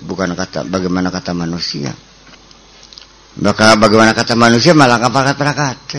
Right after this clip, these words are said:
Kalau bagaimana nanti, bagaimana tanggapan orang lain begitu. Kan biasa dalam bahasa kita sehari-hari kan, kue yang jari wong,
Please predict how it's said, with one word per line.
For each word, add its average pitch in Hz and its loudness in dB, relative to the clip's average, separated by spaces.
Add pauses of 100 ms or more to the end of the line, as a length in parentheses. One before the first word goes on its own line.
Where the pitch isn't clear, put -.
(720)
Kalau 104 2 (400)
bagaimana 135 6
nanti, 127 0
bagaimana 117 2
tanggapan 117 0
orang 127 0
lain 113 2
begitu. 92 -2
Kan 165 6
biasa 143 6
dalam 123 4
bahasa 113 2
kita 107 0
sehari-hari 107 0
kan, 135 -2 (640)
kue 104 0
yang 107 0
jari 101 0
wong, 143 6